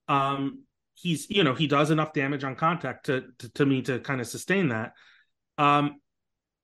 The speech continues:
yeah, I mean, like, you know, I mentioned Seager got hurt. Ezekiel Duran in seventy-five plate appearances, three twenty-four, three fifty-one, five oh seven.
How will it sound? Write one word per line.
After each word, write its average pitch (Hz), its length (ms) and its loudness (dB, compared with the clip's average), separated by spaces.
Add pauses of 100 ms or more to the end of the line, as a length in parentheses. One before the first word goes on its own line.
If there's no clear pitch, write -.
(840)
yeah, 240 280 2
I 147 80 2
mean, 175 180 6
like, 165 200 2
you 220 120 4
know, 170 60 8
I 147 100 4
mentioned 156 460 0 (140)
Seager 156 440 -4
got 143 200 2
hurt. 165 340 0
Ezekiel 156 440 0
Duran 139 580 -2
in 135 280 -4
seventy-five 139 640 -2
plate 139 180 0
appearances, 156 600 -2
three 143 180 -2
twenty-four, 143 540 0
three 143 220 -4
fifty-one, 139 540 -2
five 127 360 -4
oh 131 100 -2
seven. 160 560 -6